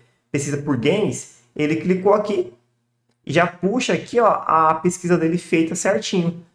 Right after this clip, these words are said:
né? Mostra aqui, ó, o que ele pesquisou, e aí tem propaganda, tem outras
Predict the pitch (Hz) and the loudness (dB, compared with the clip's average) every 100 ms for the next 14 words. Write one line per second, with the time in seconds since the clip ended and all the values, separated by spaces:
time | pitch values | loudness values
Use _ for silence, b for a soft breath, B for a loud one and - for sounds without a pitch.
0 | _ 135 147 165 - _ 131 139 143 143 | _ 0 0 0 -6 _ 0 2 2 -2
1 | 147 143 123 - _ _ - 120 175 196 | -2 0 0 -2 _ _ -12 -2 0 0
2 | 185 180 - 165 170 - - - 190 190 | 0 0 0 0 0 0 -4 -4 0 0
3 | 190 - _ 156 156 151 190 170 156 196 | -2 -10 _ -4 -2 2 2 2 2 4
4 | 170 139 127 156 151 170 170 - | 2 0 -2 0 0 0 -2 -6